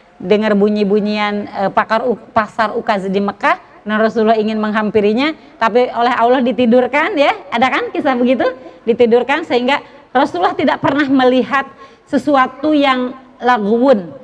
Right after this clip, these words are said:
sesuatu yang sia-sia. Jadi tidak diizinkan oleh Allah, walaupun ada penasaran jiwa masa anak-anaknya, apa ya, ya bunyi-bunyi di sana itu apa gitu. Tapi oleh Allah tidak diizinkan.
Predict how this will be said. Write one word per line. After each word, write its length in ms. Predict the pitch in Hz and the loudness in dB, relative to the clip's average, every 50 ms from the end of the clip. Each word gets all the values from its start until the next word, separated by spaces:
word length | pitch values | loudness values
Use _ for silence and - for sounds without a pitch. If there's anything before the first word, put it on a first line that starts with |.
| - _ _ _ | -20 _ _ _
sesuatu 240 | 214 277 277 233 277 | 0 0 2 2 0
yang 240 | 302 294 294 294 | 0 2 2 2
sia-sia. 640 | - - 311 320 294 - - - 320 302 254 - - - - - - _ _ _ _ _ _ | 2 2 2 2 2 0 0 2 4 4 2 2 -2 -12 -20 -20 -20 _ _ _ _ _ _
Jadi 240 | - 233 240 466 - | 0 2 2 2 0
tidak 240 | - 302 254 262 | 2 0 2 2
diizinkan 560 | 233 233 254 247 208 247 247 233 233 226 220 226 | 4 2 2 2 4 2 2 2 0 -2 -2 0
oleh 160 | 220 220 247 | 0 2 2
Allah, 160 | 294 392 415 | 2 2 4
walaupun 400 | 330 302 294 285 247 311 311 311 320 - | 4 4 2 2 2 0 -2 -2 -2 -2
ada 240 | 269 269 247 294 | 0 2 2 2
penasaran 800 | 277 - - 302 277 277 277 - 330 277 262 262 277 269 262 254 | 0 0 0 0 0 0 0 0 0 0 2 2 0 2 2 2
jiwa 320 | 208 190 247 254 247 254 247 - - - - - - - _ _ _ _ _ _ | 2 4 4 4 4 4 2 -2 -10 -20 -20 -20 -20 -20 _ _ _ _ _ _
masa 400 | - 240 254 247 - 294 240 240 247 | -2 -2 -2 0 0 0 0 0 0
anak-anaknya, 560 | 247 247 233 254 247 247 247 226 - 233 254 | 0 -2 -2 -2 -2 -2 -2 -4 -4 -4 -6
apa 240 | 262 - 233 233 - | -4 -6 -8 -2 0
ya, 160 | - 262 302 302 | 0 0 0 0
ya 120 | - 220 233 | -2 -2 -2
bunyi-bunyi 1120 | 220 196 214 214 214 247 247 240 254 254 214 220 254 254 240 262 285 294 311 320 311 - - - - _ _ | 0 0 2 4 4 4 6 4 4 4 4 4 4 4 2 2 0 0 -2 -4 -6 -12 -20 -20 -20 _ _
di 140 | - 226 277 | 0 0 0
sana 320 | - 254 247 254 254 254 | 0 -2 -2 0 -2 -2
itu 80 | 262 - 381 - - | 0 -2 -4 -4 0
apa 320 | - 262 277 - 311 285 262 | -2 -2 0 2 2 2 4
gitu. 320 | 226 220 208 208 196 - - - - - - _ | 2 2 2 0 -4 -4 -6 -16 -20 -20 -20 _
Tapi 320 | - 220 226 285 294 277 - | -6 -4 -2 0 -2 -2 0
oleh 200 | 240 240 240 233 | 0 0 0 2
Allah 280 | 220 220 240 262 262 | 2 0 0 0 0
tidak 240 | 233 214 220 214 196 | -2 0 0 0 0
diizinkan. 880 | 190 208 202 - - - - 220 196 180 202 190 196 196 185 165 160 | -2 -2 -4 -6 -16 -4 -2 0 0 2 0 -2 0 -4 -4 -4 -6